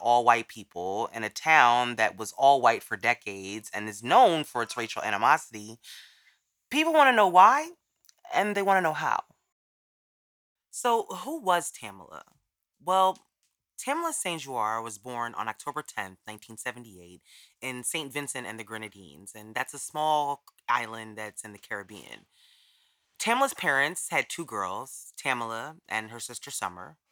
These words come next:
and the family lived in Saint Vincent and the Grenadines until nineteen eighty-nine. Tamala was eleven years old when her family moved to the Bronx in New York. Now, there isn't much public information about Tamala's life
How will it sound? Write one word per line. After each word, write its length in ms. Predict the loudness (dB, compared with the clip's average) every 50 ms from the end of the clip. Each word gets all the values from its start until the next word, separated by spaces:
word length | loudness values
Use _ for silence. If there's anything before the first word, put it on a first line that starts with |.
| _ _ _ _ _ _ _ _ _ _ _ _ _ -2
and 240 | 0 0 0 0 -2
the 60 | 0
family 280 | 2 2 2 2 0 -4
lived 360 | -2 0 0 -2 -2 -4 -8
in 140 | -10 -8 -8
Saint 260 | -6 -6 -8 -8 -10
Vincent 260 | -12 -12 -12 -12 -12 -10
and 100 | -10 -10
the 40 | -10
Grenadines 680 | -10 -12 -14 -14 -16 -20 -18 -18 -16 -14 -12 -12 -12 -12
until 320 | -12 -12 -10 -8 -6 -6 -4
nineteen 420 | -2 -2 -2 -4 -4 -10 -14 -12
eighty-nine. 640 | -12 -12 -12 -14 -12 -12 -12 -12 -12 -14 -16 -18 -20 _ _ -20 -20 -20 -20 _ _ _ _ _ _ -6
Tamala 340 | -2 0 0 2 4 2 4
was 160 | 2 2 0
eleven 320 | 2 0 0 0 0 -2
years 240 | -4 -4 -4 -4 -6
old 360 | -6 -6 -6 -6 -8 -8 -8
when 240 | -8 -8 -8 -8 -10
her 100 | -12 -14
family 380 | -12 -8 -8 -8 -8 -8 -12 -12
moved 340 | -12 -14 -14 -14 -14 -16 -16
to 80 | -16
the 60 | -16 -10
Bronx 480 | -4 -2 -2 -2 -2 -6 -10 -18 -16 -16
in 80 | -16 -16
New 80 | -16 -16
York. 320 | -16 -16 -16 -16 -18 _ _ _ _ _ _ _ _ _ _ _ _ _ _ _ _ _ _ _ _ _ _ _ _ _ _ _ _ _ -2
Now, 120 | -2 -2 0
there 180 | 2 2 2
isn't 180 | 2 0 -2 -4
much 340 | -2 2 0 0 0 -2 -4
public 320 | -2 -2 -2 -2 -8 -10
information 520 | -12 -14 -12 -12 -10 -10 -10 -12 -14 -14
about 340 | -14 -6 -2 0 0 0 -2
Tamala's 460 | -8 -10 -10 -10 -8 -10 -12 -14 -14
life 420 | -14 -12 -12 -12 -12 -14 -18 -20